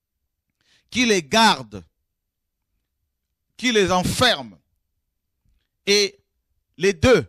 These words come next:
la mort, c'est-à-dire le quatrième cavalier, ainsi que Hadès, l'enfer, les deux,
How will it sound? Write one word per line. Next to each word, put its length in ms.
la 120
mort, 500
c'est-à-dire 460
le 100
quatrième 400
cavalier, 540
ainsi 340
que 260
Hadès, 680
l'enfer, 720
les 240
deux, 420